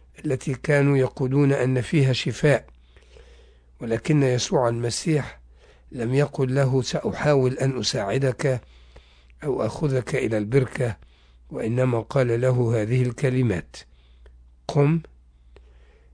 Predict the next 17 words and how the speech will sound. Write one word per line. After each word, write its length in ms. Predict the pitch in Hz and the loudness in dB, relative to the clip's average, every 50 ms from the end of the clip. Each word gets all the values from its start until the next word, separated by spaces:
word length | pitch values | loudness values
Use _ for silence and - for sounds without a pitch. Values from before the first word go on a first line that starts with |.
| - - - | -8 -2 -2
احمل 360 | 131 107 135 147 131 117 117 | -2 0 0 -2 -2 -2 -2
سريرك 680 | - - 135 120 135 151 151 151 156 139 - - - _ _ - _ - - - - - - - - - | -4 -4 -2 0 2 2 2 2 2 -2 -4 -10 -20 _ _ -20 _ -20 -20 -20 -20 -20 -20 -20 -20 -14
وامشي". 520 | - 123 113 120 117 - - - - 95 - - - - - _ _ - | -6 -4 -2 -2 -2 -4 -6 -8 -8 -12 -14 -20 -20 -20 -20 _ _ -10
ثلاثة 420 | - 143 147 165 175 160 - 170 151 - - _ - | -6 -4 -2 0 0 -2 -2 -6 -10 -10 -12 _ -10
كلمات، 500 | - 147 135 135 139 139 135 131 127 - | -8 -6 -6 -4 -4 -2 -4 -4 -4 -6
ثلاثة 520 | - 139 131 151 170 156 - 160 143 - - | -6 -6 -4 -2 -4 -2 -2 -4 -2 -2 -4
أشياء. 360 | - - - 139 131 117 - - - - - - - - - - - - - | -2 0 2 2 2 0 0 -6 -20 -20 -20 -20 -20 -20 -20 -20 -18 -10 -4
أولا 320 | 127 143 165 170 170 160 | 0 2 4 4 4 2
قال 320 | 147 - 156 156 160 156 151 | 2 2 2 4 4 4 4
له: 200 | 147 143 151 - | 4 2 0 -2
"قم". 380 | - - 170 165 143 113 78 - - _ _ - - - - - - - - - - _ _ _ _ _ - - - - - - - | -2 0 2 2 2 2 -2 -8 -16 _ _ -20 -20 -20 -20 -20 -20 -20 -20 -20 -20 _ _ _ _ _ -20 -20 -20 -20 -20 -14 -6
كيف 240 | - 160 147 - - | -4 -4 -2 -2 0
يقوم؟ 480 | 147 143 135 - - 151 139 117 85 - - - - _ _ _ - _ - - - - - - - - _ - | 0 0 0 -2 -4 -4 -4 -4 -4 -8 -16 -20 -20 _ _ _ -20 _ -20 -20 -20 -20 -20 -20 -20 -20 _ -10
يقوم 460 | 120 117 - - 156 156 151 156 156 - | -10 -8 -4 0 2 4 4 2 0 -2
على 300 | - - 135 131 131 135 | -6 -4 -2 -2 -2 -2
أساس 380 | 120 - - 151 143 135 - - | -2 0 2 2 2 0 0 -2
تصديق 640 | - 135 120 - - 170 151 135 139 131 - - | -2 -2 -2 -2 -2 2 4 4 2 2 0 -12